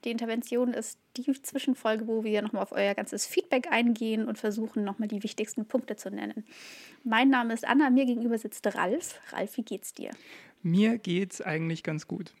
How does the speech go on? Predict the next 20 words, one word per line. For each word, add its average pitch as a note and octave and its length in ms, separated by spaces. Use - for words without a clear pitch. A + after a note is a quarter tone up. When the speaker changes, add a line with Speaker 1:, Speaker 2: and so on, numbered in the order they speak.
Speaker 2:
Meine F#3+ 260
Nachbarn F3 420
haben D3 140
ein C#3+ 60
bisschen D3 320
geraucht D3 400
und E3 80
mein C#3+ 180
Zimmer F#3 420
stinkt - 600
jetzt G3+ 240
nach E3+ 240
Rauch, E3 260
weil E3 220
ich E3 80
versucht E3 320
hab D#3+ 180
zu E3 100
lüften. D3+ 540
Aber E3+ 960